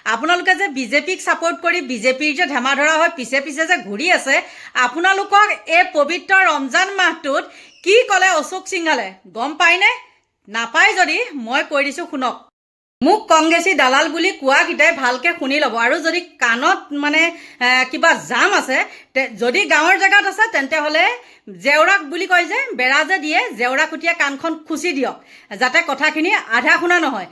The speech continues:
আৰু যিখিনি, এ, চহৰত আছে, তেওঁলোকে জেওৰা খুটি হয়তো নাপাব নহয়। তেওঁলোকে কি কৰিব জানেনে? খৰিকা, যিকোনো এইবিলাক যে হোটেলে চোটেলে পাই যে খৰিকা চৰিকা বা বাহনী কাঠি, এই এইবিলাক বাদ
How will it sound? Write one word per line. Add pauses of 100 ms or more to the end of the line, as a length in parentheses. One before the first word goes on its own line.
(200)
আৰু
যিখিনি, (500)
এ,
চহৰত
আছে,
তেওঁলোকে
জেওৰা
খুটি
হয়তো
নাপাব
নহয়। (360)
তেওঁলোকে
কি
কৰিব
জানেনে? (160)
খৰিকা, (300)
যিকোনো
এইবিলাক
যে
হোটেলে
চোটেলে
পাই
যে
খৰিকা
চৰিকা
বা
বাহনী
কাঠি, (340)
এই (120)
এইবিলাক
বাদ